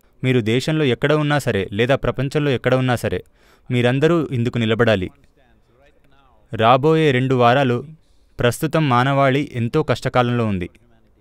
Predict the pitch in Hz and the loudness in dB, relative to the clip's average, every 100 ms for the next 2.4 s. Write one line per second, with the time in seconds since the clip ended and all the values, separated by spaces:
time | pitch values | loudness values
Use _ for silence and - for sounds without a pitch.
0 | _ _ _ _ _ _ _ _ _ _ | _ _ _ _ _ _ _ _ _ _
1 | 180 127 113 143 143 139 107 107 - 110 | -10 -8 -4 -2 -2 0 0 0 0 -4
2 | 104 101 87 | -4 -6 -8